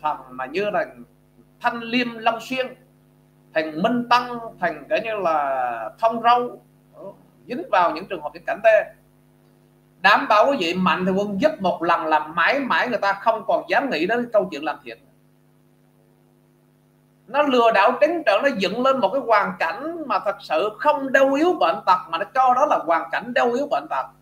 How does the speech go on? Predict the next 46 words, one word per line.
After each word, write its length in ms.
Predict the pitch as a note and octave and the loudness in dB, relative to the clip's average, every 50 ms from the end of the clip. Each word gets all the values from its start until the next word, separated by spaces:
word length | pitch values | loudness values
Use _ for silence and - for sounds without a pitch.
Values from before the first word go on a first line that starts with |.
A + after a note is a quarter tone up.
| _ _ _ _ _ _ _ _ _ _ _ _ _ _ _ _ _ _ _ _ _ | _ _ _ _ _ _ _ _ _ _ _ _ _ _ _ _ _ _ _ _ _
Rồi 140 | D#3 F3+ F#3+ | 2 2 4
để 80 | F#3 F#3+ A#3+ | 6 4 4
nó 60 | C#4 | 4
lợi 320 | C#4 B3 G3 F3 E3+ F#3+ G#3 F#3 | 2 4 6 6 6 4 4 0
dụng 140 | E3+ D#3+ | -2 -4
người 80 | G3 F#3 | -4 0
ta 200 | F#3+ A3 A3+ A3+ | 2 2 2 4
để 140 | - - F#3 A3 | 4 2 0 0
nó 60 | A#3+ - - | -2 -4 -4
chiếm 140 | C4+ E4+ F4 D#4+ A3 | -4 -4 -2 0 0
đoạt 120 | F#3 F3 - | 0 0 -2
số 160 | - A#3 A#3+ | -4 -6 -4
tiền 160 | G3 F#3 D#3 D3 | -4 -4 -4 -6
đó, 80 | E3 D3 - _ _ _ _ _ | -8 -12 -14 _ _ _ _ _
rồi 160 | B2+ D#3+ E3 | -6 -4 -4
nó 100 | E3+ A3 | -2 -4
ăn 340 | A3 - B3+ A#3+ A#3+ A#3+ A#3+ | -4 -2 -4 -4 -4 -6 -6
chia 180 | A#3+ B3 A#3+ A#3+ | -4 -2 -2 0
với 140 | A#3+ B3+ | -2 -2
nhau. 180 | B3 A#3+ A#3 A#3+ - _ _ _ _ _ _ _ _ _ _ _ _ _ _ _ _ _ _ _ _ _ _ _ | -4 -6 -8 -10 -12 _ _ _ _ _ _ _ _ _ _ _ _ _ _ _ _ _ _ _ _ _ _ _
Tôi 100 | - B3 | 0 2
hỏi 200 | A#3+ G#3+ G#3+ B3 | 6 6 6 6
quý 120 | C#4 D4 A#3+ | 4 0 -2
vị, 260 | F3+ E3 E3+ F3 D#3+ - _ _ _ _ _ _ _ _ _ _ _ _ _ _ _ _ _ _ _ _ | -2 -4 -4 -6 -10 -14 _ _ _ _ _ _ _ _ _ _ _ _ _ _ _ _ _ _ _ _
lý 300 | - G3+ C4 E4 E4+ D#4+ | -4 0 0 0 0 0
do 260 | C#4 B3+ B3+ B3 B3 G#3 G3 | 2 4 4 4 4 4 2
gì, 380 | F#3+ F#3 F3+ E3 D#3 C3+ B2 - | 2 2 2 0 -2 -4 -6 -6
ở 160 | C3 C3 - | -6 -2 0
có 220 | - C4 D4 C#4+ - | 2 2 2 0 0
cờ 140 | G3+ F3+ F3+ | 0 2 4
ấp 160 | G#3 - - B3+ A3 | 2 2 0 -2 -4
nè, 180 | F#3+ D#3 D#3 - | -4 -4 -4 -2
em 200 | - A3 A#3 A#3 | 0 -2 -2 0
giải 180 | F#3+ E3+ E3+ E3+ | 0 0 0 0
thích 120 | C4+ C#4 C#4 - | 0 -4 -2 -2
cho 80 | A3+ | 0
anh 180 | A3 A#3 A3 A3 | 2 2 2 0
đó 80 | A3+ | -2
là 160 | A#3 G#3+ F3+ D#3+ | -4 -2 -2 -2
lý 320 | E3 F#3 A#3 D4+ D#4+ C4+ | -2 -2 -2 -2 -2 0
do 200 | B3 A#3+ A#3+ A#3+ A3 F#3+ | 2 2 2 2 0 -2
gì 400 | F#3 F3+ E3 D#3 - - - - _ _ _ _ _ _ _ _ _ _ _ _ _ _ _ | -2 -2 -2 -4 -8 -12 -16 -20 _ _ _ _ _ _ _ _ _ _ _ _ _ _ _
mà 260 | D#3 F3+ F3+ F3+ - - | -2 -2 -2 -2 0 0
chồng 260 | G3+ G3+ F3+ F#3 F3+ F#3 | 0 0 2 -2 -4 -2
của 120 | F3+ G3 | -2 0
em 340 | - A#3 B3+ C4 C4 B3+ | 0 2 0 0 0 -2